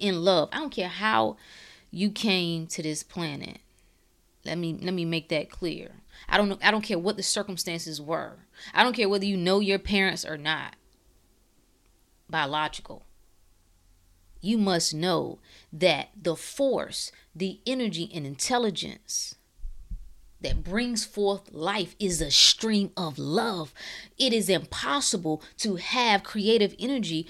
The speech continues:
without the energy of love. They're one and the same. That's why love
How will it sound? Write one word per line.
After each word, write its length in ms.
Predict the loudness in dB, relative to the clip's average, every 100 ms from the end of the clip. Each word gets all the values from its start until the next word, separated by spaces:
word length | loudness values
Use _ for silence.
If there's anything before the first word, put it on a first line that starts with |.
| -8
without 520 | -10 -2 0 0 -2 -8 _ _ _ _ -2 0 0 -4 -12 -12
the 100 | -10
energy 400 | -8 -8 -8 -8
of 100 | -8
love. 520 | -8 -6 -8 -10 -12 -16 -20 -20 _ _ -6
They're 140 | -4
one 220 | -2 0 0
and 140 | 0
the 60 | -2
same. 720 | -2 0 0 0 -4 -8 -14 _ _ _ -20 -20 _ _ _ _ -20 -20 -20 -12
That's 200 | -6 -4
why 140 | -4 -4
love 1040 | -4 -2 0 0 -2 -8 -16 -20 -20 -18